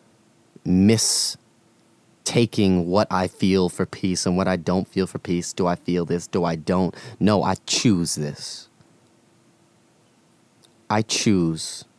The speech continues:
in this big risk that I'm taking to trust God. And that is what is going to rule in my heart. That's gonna be the decision maker. That's gonna be the shot caller. It is the choice I make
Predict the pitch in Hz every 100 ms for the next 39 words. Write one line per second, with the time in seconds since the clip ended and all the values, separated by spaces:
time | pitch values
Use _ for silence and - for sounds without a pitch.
0 | _ _ _ _ _ _ - 120 127 110
1 | - 87 80 110 95 90 92 87 - 95
2 | 87 85 - 82 - 80 76 - - -
3 | 90 - - 98 - - 160 73 - -
4 | _ _ _ _ _ _ _ _ _ _
5 | _ _ _ - 90 101 104 90 92 90
6 | 82 90 82 80 80 87 80 76 - 85
7 | 80 76 80 76 - 98 - - 92 87
8 | - 78 101 - 95 82 80 80 - -
9 | 95 101 - 107 87 139 143 - 82 -
10 | - 90 80 - - 147 131 - 113 113
11 | - 90 - - - 139 131 - - 107
12 | 98 92 95 98 80 - -